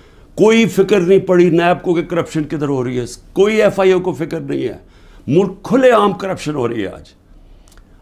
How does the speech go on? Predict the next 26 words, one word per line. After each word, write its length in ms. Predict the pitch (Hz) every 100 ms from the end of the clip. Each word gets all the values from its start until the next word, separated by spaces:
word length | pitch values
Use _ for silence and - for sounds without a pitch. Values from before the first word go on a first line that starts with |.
| _
और 120 | 135
सिर्फ 480 | 135 - 220 214 180
और 80 | 147
सिर्फ 480 | 127 143 143 - -
लगे 240 | 123 135
हुए 200 | 131 123
हैं 100 | 120
कि 60 | 123
जी, 120 | 120
किसी 280 | 131 202 190
तरह 160 | 165
इस 120 | 147 131
पार्टी 280 | 135 123
को 100 | 120
ख़त्म 300 | 113 110 90
करें। 260 | 90 87 76 - - - -
तो 60 |
मैं 200 | 110 147
सिर्फ 380 | 160 - 165 131
एक 240 | - 120 117
तो 60 |
ये 120 | 117 120
कहना 260 | 110 101
चाहता 340 | 92 98 87 90
था 160 | 87 85
आज 220 | 80 -